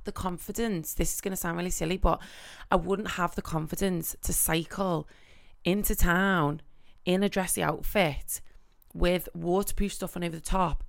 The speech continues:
strip off and go out. Like, I wouldn't have had the confidence to cycle to work as my mode of transport 'cause I would be that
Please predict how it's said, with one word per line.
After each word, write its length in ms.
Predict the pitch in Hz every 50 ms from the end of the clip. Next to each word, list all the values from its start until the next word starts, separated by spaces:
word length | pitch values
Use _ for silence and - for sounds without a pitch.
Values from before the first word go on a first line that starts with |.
| - -
strip 420 | - - - - - 196 180 - -
off 280 | 175 180 170 147 - - -
and 100 | 170 165
go 160 | - 160 156
out. 340 | 156 156 160 180 170 - - -
Like, 240 | 185 180 170 - - - - - - - -
I 60 | -
wouldn't 240 | 175 175 196 202 208
have 80 | 214 175
had 160 | 190 190 -
the 40 | -
confidence 560 | - - 165 170 - - 190 214 208 185 160
to 120 | - - 143
cycle 400 | - - 180 180 175 - - 185
to 200 | - - - 175
work 800 | 170 156 151 151 160 160 170 185 208 220 190 156 147 - - - - - - - - - -
as 200 | - 170 175 -
my 160 | 190 180 170 170
mode 260 | 170 170 165 160 -
of 100 | 165 -
transport 720 | - - 175 170 165 - - - 214 214 202 185 160 -
'cause 160 | - - 170
I 140 | 170 170 165
would 240 | 165 160 170 165 -
be 160 | - 180 - -
that 200 | - 175 170 -